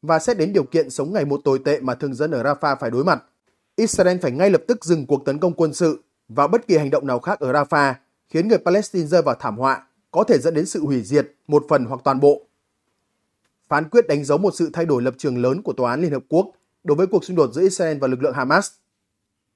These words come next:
Những phán quyết trước đó của Tòa án Công lý Liên Hợp Quốc mới chỉ dừng lại ở việc yêu cầu Israel thực hiện các biện pháp để cải thiện tình hình nhân đạo,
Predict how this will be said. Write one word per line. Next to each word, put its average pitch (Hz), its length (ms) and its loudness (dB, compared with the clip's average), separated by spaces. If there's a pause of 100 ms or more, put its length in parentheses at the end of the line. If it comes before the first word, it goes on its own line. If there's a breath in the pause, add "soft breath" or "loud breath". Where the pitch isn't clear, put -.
(200)
Những 175 220 -2
phán 170 200 -2
quyết 214 220 2
trước 214 180 -6
đó 139 140 2
của 165 120 -6
Tòa 120 160 -2
án 147 120 -4
Công 156 140 -4
lý 135 120 -2
Liên 165 140 -2
Hợp 127 160 -4
Quốc 190 260 0 (260)
mới 165 200 2
chỉ 214 120 0
dừng 143 180 -4
lại 156 120 -2
ở 123 120 -4
việc 139 380 -4
yêu 185 140 4
cầu 143 220 -2
Israel 156 500 -2
thực 135 140 -8
hiện 151 200 -2
các 208 120 -6
biện 151 180 -4
pháp 190 320 -4 (260)
để 156 120 0
cải 143 180 0
thiện 165 200 -4
tình 139 140 -6
hình 131 140 -2
nhân 139 140 -2
đạo, 139 200 2